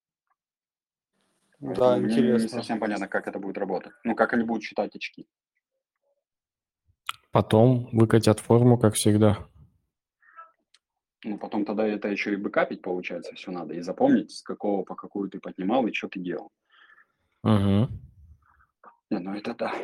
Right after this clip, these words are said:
Speaker 3: Ну да, чтоб типа геморрой, а,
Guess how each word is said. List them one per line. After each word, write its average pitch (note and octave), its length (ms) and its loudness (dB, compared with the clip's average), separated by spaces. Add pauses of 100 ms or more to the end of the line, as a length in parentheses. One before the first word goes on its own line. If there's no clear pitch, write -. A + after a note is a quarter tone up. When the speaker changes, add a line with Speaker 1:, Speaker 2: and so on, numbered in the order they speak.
(2500)
Speaker 3:
Ну C#3+ 300 10
да, A2 300 8
чтоб - 260 -8
типа G2+ 240 0
геморрой, A#2 720 6
а, G#2 400 2